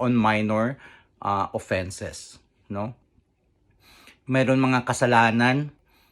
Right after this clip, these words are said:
na hindi mo naman ginawa. Kung sa Pilipinas,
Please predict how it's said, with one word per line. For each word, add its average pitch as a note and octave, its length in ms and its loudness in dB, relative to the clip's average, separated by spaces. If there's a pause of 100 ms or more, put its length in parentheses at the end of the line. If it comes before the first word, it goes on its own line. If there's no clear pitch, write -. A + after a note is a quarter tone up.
(180)
na C3 80 2
hindi B2+ 240 2
mo B2+ 80 2
naman B2 320 4
ginawa. A#2+ 480 2 (1120)
Kung B2+ 160 -6
sa C#3+ 80 0
Pilipinas, B2 800 0